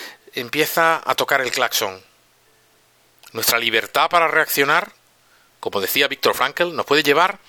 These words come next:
a hacer cualquier tipo de locura, desde empuñar una, una pistola y disparar a la persona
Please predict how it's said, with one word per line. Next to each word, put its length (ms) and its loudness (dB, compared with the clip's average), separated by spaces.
a 140 2
hacer 200 2
cualquier 300 2
tipo 180 2
de 80 6
locura, 440 2
desde 420 2
empuñar 580 -2
una, 420 0
una 200 -4
pistola 600 2
y 180 0
disparar 500 2
a 60 2
la 100 4
persona 460 0